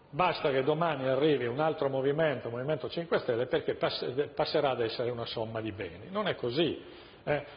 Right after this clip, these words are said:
tanto è vero, tanto è vero che Di Maio, per accreditarsi nei confronti degli italiani, sta cambiando tutte le principali posizioni che hanno caratterizzato cinque Stelle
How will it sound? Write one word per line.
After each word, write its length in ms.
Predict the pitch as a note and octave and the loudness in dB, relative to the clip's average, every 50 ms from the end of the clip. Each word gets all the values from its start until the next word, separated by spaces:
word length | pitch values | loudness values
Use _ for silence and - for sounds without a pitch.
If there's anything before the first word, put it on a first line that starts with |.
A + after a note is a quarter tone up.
| - - | -4 0
tanto 280 | - G3+ G#3 G3+ G#3 G#3 | 2 2 2 4 4 4
è 40 | F#3+ | 4
vero, 560 | E3+ C#3+ C3 B2+ B2+ D#3+ F#3+ A3+ - - - - | 4 4 4 4 4 4 2 2 0 -4 -4 -2
tanto 300 | D#3 D3+ C3 - A#2+ G#2+ | 0 0 0 0 0 0
è 20 | |
vero 400 | G2+ F#2+ F2+ F#2 G2 C3+ D#3+ - - - - - - - - | 0 0 0 0 0 0 0 0 -4 -10 -16 -18 -18 -4 0
che 240 | - F3 C#3+ - - | 0 0 0 0 0
Di 120 | C#3+ G3 | 0 0
Maio, 540 | F#3 F3 D#3+ C3+ B2 A#2+ C3+ F3 G#3+ G#3 G#3 - - - - - - - | 2 2 2 2 2 2 4 4 4 2 0 -4 -10 -14 -16 -16 -4 0
per 140 | E3+ D#3+ D3+ | 0 2 4
accreditarsi 1400 | F3+ F#3+ - - - G3 G3 F#3 F#3+ F#3+ F#3+ - D#3 C3 A#2+ A2+ A#2 A2+ - - - G#3+ A#3 B3 - - - - - - - - - - - - - - - - | 2 2 0 0 2 4 4 4 2 2 2 2 2 2 2 0 0 0 0 2 2 4 2 2 0 -6 -10 -14 -16 -18 -20 -20 -20 -20 -20 -20 -20 -20 -20 -6
nei 200 | - C3 D3 C#3 | -2 0 0 2
confronti 460 | - C#3+ C3+ - F3+ F#3+ F#3 - C#3+ | 2 2 2 4 4 2 2 4 4
degli 180 | C3+ C#3+ D#3+ G3+ | 4 4 4 4
italiani, 440 | A3 - C4 G#3+ C#3+ A#2+ A#2 - G#3 | 4 2 2 2 2 2 0 -2 -2
sta 200 | - - G#3+ - | -2 -2 -2 0
cambiando 880 | - A#3+ B3+ C4 G3+ E3 C#3+ C3 D3 E3+ F#3 G#3 G3+ G#3 - - - - - - - - - - - | 0 0 0 2 2 2 2 2 0 2 2 2 2 2 -2 -8 -14 -16 -18 -18 -20 -20 -20 -10 -4
tutte 240 | - C#4 C4+ A#3+ G3 E3 | -2 0 2 4 4 6
le 140 | E3 D#3 | 6 4
principali 540 | D#3 F3+ F3 E3 - F#3+ F#3 G#3+ G#3+ F3+ D#3+ D#3 | 4 2 0 2 2 2 2 4 2 2 2 2
posizioni 560 | - F#3 F#3+ C4 G3+ - G3 F#3+ G#3 B3+ A#3 | 2 2 2 0 0 2 2 2 2 2 2
che 100 | - D3+ | 2 2
hanno 140 | C#3+ D3 C#3+ | 2 0 2
caratterizzato 720 | - D#3+ D#3 D#3 D3+ E3+ D#3+ D#3 D3+ E3+ G3 - - C3+ | 2 2 2 4 4 2 2 4 4 4 2 2 2 0
cinque 300 | - F3 E3 E3 A#3 G#3 | 0 -2 0 2 0 0
Stelle 520 | - - - F3 F3+ F#3 G3 G#3 A3 A3 | 2 2 2 4 4 4 4 2 2 0